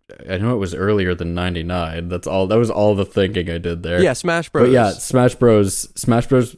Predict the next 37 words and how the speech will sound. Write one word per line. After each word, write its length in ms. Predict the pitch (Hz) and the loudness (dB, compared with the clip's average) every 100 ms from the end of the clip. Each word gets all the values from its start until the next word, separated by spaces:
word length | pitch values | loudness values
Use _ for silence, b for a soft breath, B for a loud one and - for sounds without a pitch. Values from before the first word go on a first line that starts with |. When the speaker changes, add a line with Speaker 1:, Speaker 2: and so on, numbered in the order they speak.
| - | -12
Speaker 1:
that 240 | 139 165 | -2 4
was, 160 | 214 196 | 4 4
that 140 | 262 | 0
was 100 | 381 | 2
ninety-eight, 500 | 110 87 82 85 117 | 0 0 -2 -2 -2
wasn't 360 | 135 165 214 233 | -4 -6 -8 -10
it? 40 | _ | _
Speaker 2:
I 100 | - 147 | -10 -8
th-, 100 | 165 | -6
I 80 | 147 | -4
feel 160 | 196 | -2
like 100 | 208 | -2
it 40 | 175 | -2
was 100 | 151 | -2
ninety-nine. 720 | 135 123 120 127 117 - - _ - | -2 -2 -4 -4 -6 -10 -14 _ -6
It 140 | 139 | -2
might 160 | 160 170 | 0 0
have 80 | |
been 100 | 143 | -2
ninety-eight. 500 | 120 110 98 69 - - | -2 -4 -6 -12 -14 -6
Either 300 | 214 233 180 | -2 2 2
way, 320 | 156 143 - B B | 0 -4 -6 B B
think 200 | - 208 | -4 -2
of 80 | 247 | 0
Nintendo 840 | 196 151 - 160 170 143 110 95 | 2 0 0 -2 0 0 -2 -4
in 160 | - 131 | -2 -2
the 100 | 123 | -2
late 360 | 117 135 147 - | 0 0 -2 -2
nineties 800 | 120 135 135 120 - - - _ _ _ _ | -2 0 -2 -4 -8 -10 -12 _ _ _ _
and 160 | 160 | 0
think 180 | - 170 | 0 -2
about 280 | 175 175 - | 0 0 -2
what 400 | 117 117 131 147 - _ _ _ _ | -8 -2 -2 -2 -8 _ _ _ _
they 200 | 123 147 | 0 0
have 240 | 131 123 - | 0 -4 -6
to 80 | - | -4
offer. 500 | 113 110 - - - | -2 -4 -6 -8 -8